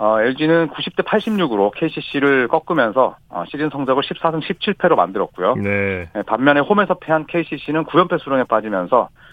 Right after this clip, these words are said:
Speaker 1: 시즌 성적은 십 승 이십 패, 순위는 구 위가 되고 말았습니다.
Speaker 2: 네, 이 경기도 역시 넉 점 차 승부였는데 승부처가 어디였나요?
Speaker 1: 어, 사 쿼터 막판에 사실 엘지가 집중력을 잃었습니다. 아, 칠십육 대 칠십팔까지 몰리면서 위기를 맞았지만 사 쿼터 종료 직전 오점육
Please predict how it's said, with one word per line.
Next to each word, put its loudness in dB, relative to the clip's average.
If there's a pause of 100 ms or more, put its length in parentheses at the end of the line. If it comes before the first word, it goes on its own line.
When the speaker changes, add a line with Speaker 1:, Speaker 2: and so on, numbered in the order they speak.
(160)
Speaker 1:
시즌 -8
성적은 2
십 -6
승 0
이십 -6
패, 2 (180)
순위는 2 (320)
구 -6
위가 2
되고 -4
말았습니다. -2
Speaker 2:
네, -2 (100)
이 -4
경기도 2
역시 0
넉 4
점 0
차 2
승부였는데 0
승부처가 2
어디였나요? 2 (640)
Speaker 1:
어, 4
사 2
쿼터 4
막판에 -2
사실 -8
엘지가 -4
집중력을 -2
잃었습니다. 0 (340)
아, 2
칠십육 2
대 2
칠십팔까지 2
몰리면서 2
위기를 2
맞았지만 2 (420)
사 0
쿼터 0
종료 -2
직전 -2
오점육 -2